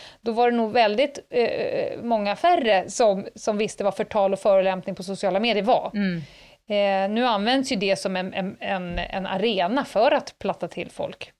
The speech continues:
Speaker 1: Jag menar, du kan ju bli friad i, i domstol men vara, eh, fälld för evigt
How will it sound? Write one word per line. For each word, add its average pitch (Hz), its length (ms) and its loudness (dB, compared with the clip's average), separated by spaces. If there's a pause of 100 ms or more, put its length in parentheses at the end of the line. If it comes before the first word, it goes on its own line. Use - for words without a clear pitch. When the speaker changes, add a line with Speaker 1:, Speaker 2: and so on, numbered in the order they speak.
(200)
Speaker 1:
Jag 220 100 0
menar, 233 140 2
du 220 120 0
kan 247 100 0
ju 254 60 4
bli 269 100 4
friad 254 520 2
i, 226 400 0 (100)
i 226 120 -2
domstol 208 680 0
men 202 220 -2
vara, 196 400 2
eh, 208 220 0
fälld 202 340 0
för - 120 -2
evigt 185 580 -2